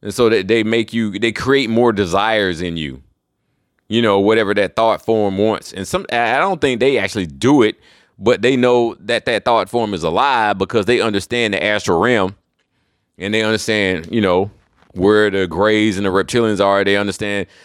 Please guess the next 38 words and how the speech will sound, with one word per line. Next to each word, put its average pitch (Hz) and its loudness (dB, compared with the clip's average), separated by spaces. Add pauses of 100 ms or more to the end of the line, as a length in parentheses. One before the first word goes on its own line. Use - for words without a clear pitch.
(120)
the 110 -6
Anunnaki, 107 -2
where 98 2
they 98 4
are. 95 2
So 156 2
it's 156 -2
like 156 -2
always 147 2 (100)
these 123 -4
factions. 120 -2
And 120 -2
we 143 2
just 226 -2
talked 156 0
about 143 2
these 160 -4
three 180 0 (600)
groups. 165 0 (320)
And 170 2
it's, 196 0
it's 175 2
a 95 2
whole 202 4
b-, 156 -6
hundreds 151 -2
of 110 -2
other 131 0
more, 110 2 (500)
uh, 113 2 (220)
species 131 0
and 95 -2
beings 120 0 (1800)
and, 117 0
uh, 92 2
you 139 -2
know, 104 2
cosmic 123 -2